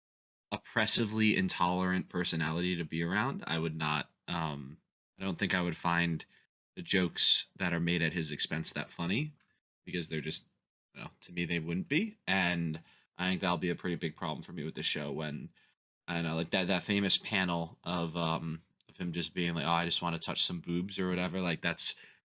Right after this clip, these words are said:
that, that's, like, funny, but then when you realize it's, like, five or six times that happens in the show, right, or whatever, that, then that's when you're just like, "Really?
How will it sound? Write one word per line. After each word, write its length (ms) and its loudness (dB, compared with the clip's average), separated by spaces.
that, 220 2
that's, 220 4
like, 160 6
funny, 400 2
but 160 0
then 180 6
when 120 4
you 100 4
realize 400 4
it's, 360 -2
like, 160 -4
five 460 2
or 180 0
six 300 0
times 400 0
that 140 0
happens 380 0
in 40 0
the 80 2
show, 280 4
right, 280 4
or 140 4
whatever, 340 4
that, 340 2
then 200 0
that's 260 0
when 120 -4
you're 140 -2
just 220 -2
like, 200 -10
"Really? 320 -2